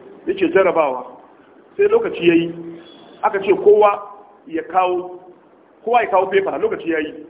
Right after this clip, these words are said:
Kawai sai hakan ya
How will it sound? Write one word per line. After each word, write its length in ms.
Kawai 240
sai 100
hakan 460
ya 100